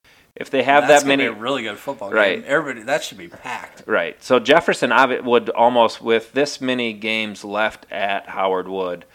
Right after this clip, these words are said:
Speaker 1: Jefferson has to be an away game, and I would assume Washington has to be an away game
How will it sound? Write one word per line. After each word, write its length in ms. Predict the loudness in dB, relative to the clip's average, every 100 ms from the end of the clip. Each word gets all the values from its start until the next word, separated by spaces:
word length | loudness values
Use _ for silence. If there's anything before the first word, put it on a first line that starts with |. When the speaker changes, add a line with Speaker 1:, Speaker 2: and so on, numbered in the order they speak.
| -20 -20 _
Speaker 1:
Jefferson 500 | 2 2 2 0 0
has 260 | 2 0 -2
to 40 |
be 100 | -4
an 60 | -4
away 300 | -2 -4 -6
game, 300 | -6 -8 -6
and 80 | -4
I 80 | -4
would 160 | -6
assume 340 | -8 -6 -6 0
Washington 520 | 4 4 2 -8 -6
has 220 | -6 -6
to 60 | -10
be 80 |
an 60 | -12
away 260 | -10 -10 -10
game 280 | -10 -12